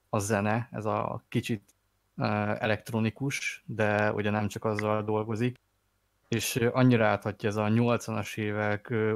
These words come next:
utó-, ö, disztópikus science fiction hangulata, hogy rendkívül egyedi volt. Ö, meg nekem a világépítésben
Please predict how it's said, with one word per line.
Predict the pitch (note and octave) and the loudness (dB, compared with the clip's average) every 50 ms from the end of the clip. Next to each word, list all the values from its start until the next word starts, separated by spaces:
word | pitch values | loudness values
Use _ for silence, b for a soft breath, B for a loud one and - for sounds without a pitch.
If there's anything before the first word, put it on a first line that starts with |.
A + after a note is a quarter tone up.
| A#2 | -2
utó-, | - B2+ A2 - B2+ A#2 A#2 A#2+ - | -6 -10 -8 -6 -4 -4 -4 -4 -2
ö, | A#2+ A2+ | -2 -2
disztópikus | G#2+ G#2+ C3 A#2+ - - - G#2 - A2 G2+ - G#2+ | 2 2 0 0 0 -4 -8 -8 -8 -8 -8 -8 -8
science | - - - G#2 G2+ G2+ G2+ - | -4 -4 -4 -4 -2 -4 -6 -8
fiction | - - F#2+ - - - A2 G#2 | -8 -14 -12 -10 -8 -6 -4 -2
hangulata, | G#2+ G#2+ G#2 G#2 A2 G#2+ G#2 - - A#2 A2+ A#2 - b b b _ _ _ _ _ | -2 -2 -2 -2 -2 -2 -2 0 2 2 2 2 0 b b b _ _ _ _ _
hogy | - - G#2 G#2 G#2 G#2+ G#2+ G#2+ G#2+ G#2+ G#2+ A2 - - - | -2 0 2 2 4 2 2 2 2 0 -2 -6 -12 -10 -6
rendkívül | G#2 A#2 A2+ A#2 A2 G#2 - - - G2+ G2+ G2+ G2+ | -2 0 2 2 2 2 -2 -6 -10 -10 -6 -4 -4
egyedi | G#2 G2+ G2+ G2 G2 G#2+ G2+ G2+ G#2 - _ _ | -4 -4 -4 -6 -6 -6 -6 -8 -10 -14 _ _
volt. | - B2 G2+ G2 G#2+ G#2 G2+ G#2 A2+ A#2+ B2 A#2+ - - _ _ _ _ _ _ _ _ _ | -6 -6 -4 -4 -2 2 4 6 6 6 6 4 0 -10 _ _ _ _ _ _ _ _ _
Ö, | - G#2+ G#2 G#2+ G#2+ G#2+ G#2+ G#2+ A2 G#2+ G#2+ A2 - - | 2 4 6 6 6 6 6 6 4 4 4 2 0 -2
meg | _ A2+ G#2+ A2+ A2 A2+ A2+ A2 A2+ - | _ 0 2 4 4 4 2 2 0 0
nekem | - B2+ B2 - C3 B2 | 2 2 2 4 4 4
a | A#2 | 4
világépítésben | A#2+ C#3+ C#3 A#2 G#2+ G2+ G#2 G#2 G2+ - G#2+ - - G#2+ G2+ G#2+ G#2 A2+ A2+ A2 A2 A2+ A#2 | 4 6 4 4 4 2 0 -4 -4 -6 -6 -4 -4 -4 -4 -2 0 2 2 4 2 2 0